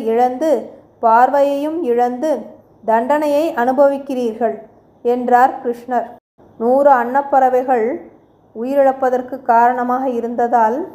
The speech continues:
இந்த பிறவியில் உன்னுடைய நூறு மகன்களும்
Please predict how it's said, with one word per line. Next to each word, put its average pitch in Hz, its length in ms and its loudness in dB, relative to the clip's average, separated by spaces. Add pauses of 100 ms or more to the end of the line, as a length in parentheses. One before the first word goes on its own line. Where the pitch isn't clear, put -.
(880)
இந்த 254 260 -2
பிறவியில் 262 680 -2 (800)
உன்னுடைய 247 500 0 (260)
நூறு 262 320 -2
மகன்களும் 262 680 -2